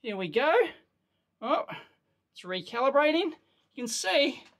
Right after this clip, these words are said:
that, oh, sorry. Oh, geez, this is getting tricky now. The hottest part of the case is, what is that, twenty-three degrees. That, that ain't much. And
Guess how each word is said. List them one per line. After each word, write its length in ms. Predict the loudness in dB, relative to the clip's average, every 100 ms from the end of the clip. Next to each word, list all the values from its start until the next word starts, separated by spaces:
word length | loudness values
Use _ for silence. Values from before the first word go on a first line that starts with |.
| _ _ _ _
that, 280 | -2 -2 -2
oh, 280 | -2 -2 -2
sorry. 480 | -8 -4 0 0 0 -8 -14 -14 _ _ _ _ _ _ -6
Oh, 200 | -4 -4
geez, 340 | -6 -8 -8
this 160 | -12 -16
is 80 | -14
getting 200 | -14 -12
tricky 300 | -12 -10 -2
now. 300 | 0 0 -2 _ _
The 100 | -6
hottest 340 | 0 2 2 0
part 260 | 2 4
of 80 | 2
the 80 | 0
case 500 | -2 0 0 -2 -10 _ _ _
is, 340 | -4 -2 -2
what 180 | 0 0
is 160 | 0 -4
that, 180 | -6 -4
twenty-three 600 | -4 -2 -4 -6 -6 -4
degrees. 680 | 0 0 2 0 -2 -6 -14 _ _ _ _
That, 260 | -6 -6 -4
that 260 | -4 -4 -2
ain't 220 | -4 -2
much. 540 | 0 2 2 -2 -6 -10 _ _ _ -8
And 400 | -2 2 2